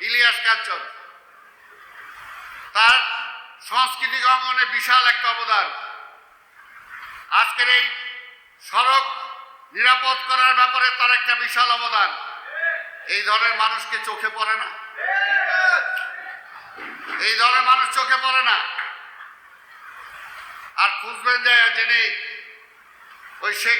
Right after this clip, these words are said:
মুজিবের বউ হয়েছিল, অভিনয় করছে, তারে আইনা, তার জামাইরে আইনা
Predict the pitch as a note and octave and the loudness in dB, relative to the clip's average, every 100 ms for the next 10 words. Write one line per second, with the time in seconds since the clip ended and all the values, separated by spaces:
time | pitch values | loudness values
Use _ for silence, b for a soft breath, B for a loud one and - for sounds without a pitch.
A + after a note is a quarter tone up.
0 | A3+ A#3 A3+ A#3 A3 A3 B3+ A#3+ A#3+ B3 | -2 -6 0 0 0 -4 0 0 0 -2
1 | A3+ A3 A#3 A#3+ A3+ A#3 A3 - G#3 G#3 | -2 0 2 4 2 0 -4 -2 -2 2
2 | G#3 A3 A3 A3 G#3 - G#3 G#3 G#3+ G#3+ | 2 6 6 4 2 2 2 4 2 2
3 | G#3 G#3 G#3 G#3 | 2 4 2 2